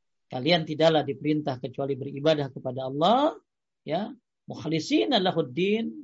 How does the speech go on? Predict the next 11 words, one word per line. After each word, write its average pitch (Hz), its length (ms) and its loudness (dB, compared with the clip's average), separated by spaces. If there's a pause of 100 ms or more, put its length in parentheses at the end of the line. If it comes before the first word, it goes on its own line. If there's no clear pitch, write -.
(120)
dan 131 520 -10
beribadah 147 540 -2
dengan 127 240 -10
ikhlas 214 640 -2
kepada 131 300 -6
Allah 117 340 -10 (320)
Subhanahu 143 720 -4
wa 131 100 -2
taala. 117 460 -8 (720)
Jadi, 208 480 4 (400)
eh, 131 880 0